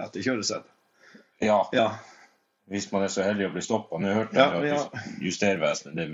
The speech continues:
Speaker 2: blir visst også en saga blått for oss etter hvert. Men,
Speaker 1: Juster-,
Speaker 2: men vi skal
Speaker 1: ja.
Speaker 2: ikke gå så inn på det.
Speaker 1: Nei,
Speaker 2: Men, men
Speaker 1: den
Speaker 2: det er jo sant, det er jo de offentlige etatene som kan spørre.
Speaker 1: Ja. Men det er jo godt da at vi har det ti centimeters høye klistremerket.
Speaker 2: <laughs>
Speaker 1: For det er jo ikke sikkert de ser at det var en taxi da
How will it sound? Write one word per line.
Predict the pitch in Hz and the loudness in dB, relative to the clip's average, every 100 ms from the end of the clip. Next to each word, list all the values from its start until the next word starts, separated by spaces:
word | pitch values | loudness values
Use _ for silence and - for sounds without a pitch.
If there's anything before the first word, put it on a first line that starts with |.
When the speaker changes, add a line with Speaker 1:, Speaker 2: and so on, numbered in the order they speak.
| - | -12
Speaker 2:
blir | 76 85 73 | -6 -4 -4
visst | 73 90 | -4 -4
også | 76 | -2
en | 76 | 0
saga | 85 78 | 0 -2
blått | 76 90 85 - | -4 -4 -4 -10
for | 71 | -8
oss | 78 - | -6 -8
etter | - - | -12 -12
hvert. | - - - _ _ _ - _ _ 92 | -12 -12 -20 _ _ _ -20 _ _ -6
Men, | 101 | 0
Speaker 1:
Juster-, | 117 - 175 180 | 2 4 4 4
Speaker 2:
men | 104 | 2
vi | 104 | 0
skal | 151 98 | 2 0
Speaker 1:
ja. | |
Speaker 2:
ikke | 98 82 | -4 -4
gå | 82 | -6
så | - 80 | -6 -10
inn | 76 82 - | -10 -10 -12
på | 143 | -10
det. | 160 185 | 0 6
Speaker 1:
Nei, | 170 160 | 8 8
Speaker 2:
Men, | 135 135 | 4 4
men | |
Speaker 1:
den | 127 | 4
Speaker 2:
det | 131 | 4
er | 131 127 | 4 2
jo | 127 | 0
sant, | 110 - | 0 0
det | 107 | 0
er | 110 | 0
jo | 101 95 | 0 0
de | 104 | -2
offentlige | 98 87 82 82 | -2 -6 -2 -2
etatene | 98 90 - - | 0 -2 -2 -12
som | - | -10
kan | - | -12
spørre. | - 85 73 107 | -6 -6 -4 -6
Speaker 1:
Ja. | 104 - _ _ - - 151 | -6 -14 _ _ -20 -8 0
Men | 165 | 2
det | 165 | 4
er | 170 | 2
jo | |
godt | 180 196 - | 0 -2 0
da | 147 139 | 2 2
at | 127 | 2
vi | 127 | 2
har | 127 | 2
det | 117 113 110 | -2 -4 -2
ti | 127 123 | -2 0
centimeters | 117 - 107 101 101 104 | -4 -6 -10 -8 -6 -4
høye | 101 101 98 107 - - | -4 -4 -6 -10 -16 -2
klistremerket. | 165 170 113 101 - 120 113 113 | 0 0 -2 -4 -6 -6 -8 -8
Speaker 2:
<laughs> | - | -8
Speaker 1:
For | 139 | 0
det | 139 | 0
er | |
jo | 127 | 0
ikke | 156 | 0
sikkert | 190 185 127 | 0 -2 -4
de | 120 113 | -2 0
ser | 196 147 92 | 2 2 -2
at | - | -8
det | 104 | -8
var | 101 | -4
en | |
taxi | - 147 - - 107 | 0 0 -2 -12 -12
da | 95 | -16